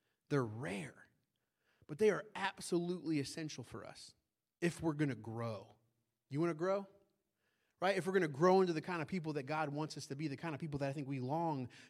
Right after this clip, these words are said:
to be, these relationships are so unbelievably essential. And so I want us to pick up where we left off. There's still a whole lot going in, going on in this text. We'll wrap it up next week. But can we pray real quick? I wanna make sure we're ready to hear what's going on. Jesus, we just,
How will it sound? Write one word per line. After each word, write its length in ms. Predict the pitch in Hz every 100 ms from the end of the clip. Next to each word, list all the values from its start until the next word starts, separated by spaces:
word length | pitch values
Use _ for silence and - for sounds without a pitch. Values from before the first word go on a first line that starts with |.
| -
to 80 |
be, 200 | 135 143
these 300 | 127 175 202
relationships 920 | 156 151 151 165 - 139 - 120 - - _ _ _ _ _ -
are 80 |
so 540 | 131 - - 170 139 135 -
unbelievably 680 | 165 180 143 139 156 135 131
essential. 400 | 123 - 139 117
And 60 | 107
so 60 | 151
I 60 |
want 160 | 240 247
us 80 | -
to 80 |
pick 240 | 151 190 190
up 140 | 170
where 100 | 151
we 80 | 143
left 300 | 143 156 -
off. 360 | 147 120 107 - - - -
There's 120 | -
still 200 | - 143
a 60 | 107
whole 320 | - 196 185
lot 200 | 170 160
going 280 | 156 156 156
in, 240 | 147 131 - -
going 240 | 165 151
on 140 | 151 143
in 40 |
this 140 | 131
text. 380 | - 156 131 -
We'll 100 | 151
wrap 260 | 143 160 156
it 60 |
up 160 | 151 131
next 240 | 139 131
week. 180 | 156 131
But 120 | 120
can 80 | -
we 80 | 240
pray 240 | - 180
real 100 | 202
quick? 280 | 196 - 208 _ _ _ _ _ -
I 40 |
wanna 100 | 156
make 120 | 147 147
sure 160 | 156
we're 60 | 131
ready 220 | 139 135
to 80 | 127
hear 300 | 117 135 110 - _ _ _ _ _ _ - -
what's 160 | 135
going 240 | - 120 117
on. 200 | 104 95
Jesus, 400 | 196 165 120 156
we 100 | 165
just, 220 | 120